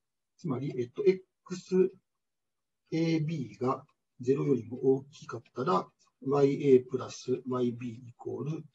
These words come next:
シーエービーとなるという、この条件は満たすようにします。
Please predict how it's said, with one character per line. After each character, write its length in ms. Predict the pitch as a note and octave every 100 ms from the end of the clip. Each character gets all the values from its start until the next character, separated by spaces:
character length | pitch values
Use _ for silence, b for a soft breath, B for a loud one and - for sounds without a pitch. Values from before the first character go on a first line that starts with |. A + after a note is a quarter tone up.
| _ _
シ 280 | - - C3+
ー 260 | B2+ B2+
エ 40 | A#2+
ー 60 |
ビ 200 | A#2+ - - _ _ _
ー 40 | E3
と 80 |
な 120 | F#3+ G3+
る 140 | F3+
と 140 | -
い 80 | E3
う、 40 | D#3
こ 140 | G#3+
の 60 | G3+
条 200 | A3 G#3+
件 140 | A#2+
は 60 | C3+
満 100 | C3
た 100 | B2+
す 180 | A2 - _ _ _ _ _ -
よ 140 | C3+
う 40 | C3+
に 60 |
し 140 | - -
ま 80 | -
す。 180 | -